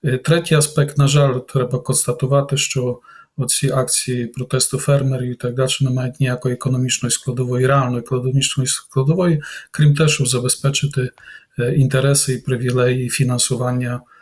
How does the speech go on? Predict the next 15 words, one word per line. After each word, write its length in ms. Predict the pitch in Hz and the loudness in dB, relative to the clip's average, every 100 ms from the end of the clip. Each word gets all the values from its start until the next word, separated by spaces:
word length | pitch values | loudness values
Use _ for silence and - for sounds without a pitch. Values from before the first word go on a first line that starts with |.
| - _ - 135 | -20 _ -2 -2
е, 100 | 120 | -2
польських 420 | 117 131 131 143 143 | 0 0 0 -2 0
фермерів 440 | 135 123 123 123 | 0 0 -2 -2
з 40 | |
польського 440 | - 131 - - 123 | -2 -2 -2 -2 -2
і, 100 | 123 | 0
і 260 | 139 143 | 0 0
європейського 840 | 131 127 127 123 120 - 123 123 - - - - - | -2 0 -2 -2 -2 -4 -4 -4 -8 -16 -20 -12 -6
бюджету. 600 | 117 139 - 127 - 127 | 2 2 2 0 0 -2
Україна, 360 | 147 175 180 | 2 2 4
ви 200 | 139 147 | 4 4
виступаєте 680 | 135 143 - 147 143 135 139 | 4 2 2 0 2 2 0
тут, 240 | 135 143 143 | 0 -2 0
вибачте 460 | 135 139 127 - | 0 0 0 -2
за 260 | 120 127 | -2 -2